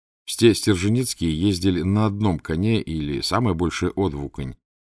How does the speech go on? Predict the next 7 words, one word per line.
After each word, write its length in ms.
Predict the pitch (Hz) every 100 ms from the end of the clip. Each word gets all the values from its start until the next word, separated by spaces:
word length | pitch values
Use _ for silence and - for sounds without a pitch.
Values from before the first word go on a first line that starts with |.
| _
Ну, 80 | -
так 180 | 113 131
легче 300 | 135 - -
пробираться 520 | - 90 98 85 -
по 100 | -
узким 380 | 95 85 - 80
дорогам. 420 | 87 101 80 -